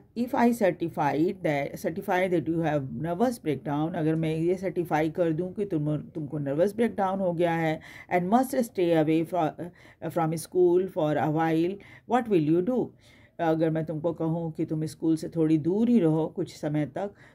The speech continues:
तो तुम क्या कहोगे, क्या करोगे? "I'll go to Italy," said Albert, "to Milan,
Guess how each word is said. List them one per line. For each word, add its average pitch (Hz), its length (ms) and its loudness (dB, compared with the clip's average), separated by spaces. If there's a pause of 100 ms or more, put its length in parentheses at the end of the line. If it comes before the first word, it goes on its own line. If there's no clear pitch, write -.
तो 233 60 -2
तुम 233 180 2
क्या 185 220 2
कहोगे, - 460 -10 (1300)
क्या 185 140 4
करोगे? 127 480 -6 (1600)
"I'll 247 280 6
go 277 280 4
to - 120 -10
Italy," 185 560 -4
said 160 160 2
Albert, 151 680 0 (160)
"to 175 60 -2
Milan, 160 560 0